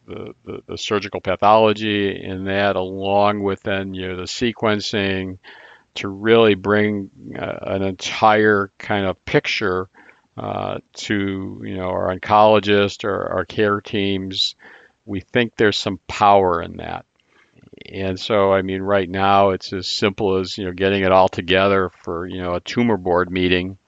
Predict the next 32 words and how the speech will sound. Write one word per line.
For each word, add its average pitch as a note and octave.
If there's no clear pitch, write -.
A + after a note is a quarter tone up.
but G2
I F#2
think A2
it G2
has G2+
some F2+
potential -
beyond F#2
that. F2
A-, A2+
and F#2+
I F#2
would F#2+
probably F#2
tell F#2
you F#2
that F2+
we F2+
probably A2+
don't G2
have G2
it F2
clearly G2
defined F#2+
in A#2+
our C3
mind, C#3
but G2
we F#2
know F#2+
it's -
there. F#2